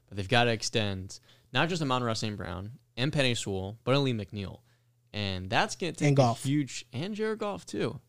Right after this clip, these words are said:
Speaker 1: I don't know if he's gonna make more than his current contract, but it's
Speaker 2: He'll
Speaker 1: possible.
Speaker 2: definitely make forty to forty-five mil.
Speaker 1: Okay.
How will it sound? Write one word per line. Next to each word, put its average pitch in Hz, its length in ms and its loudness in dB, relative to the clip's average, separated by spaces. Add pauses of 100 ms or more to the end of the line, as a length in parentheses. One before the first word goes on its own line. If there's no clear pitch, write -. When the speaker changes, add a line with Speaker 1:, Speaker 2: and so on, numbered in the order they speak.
(260)
Speaker 1:
I 123 60 0
don't 147 100 2
know 135 100 2
if 120 80 -4
he's 110 100 -8
gonna 107 100 -6
make 98 160 -8
more 104 300 -6
than 98 80 -6
his 98 100 -6
current 107 260 -4
contract, 104 680 -4
but - 100 -12
it's - 220 -20
Speaker 2:
He'll 101 100 0
Speaker 1:
possible. 160 140 8
Speaker 2:
definitely 151 300 8
make 127 200 2
forty 120 320 -4
to 117 60 -8
forty-five 123 520 -10
mil. - 280 -12 (960)
Speaker 1:
Okay. 170 260 -6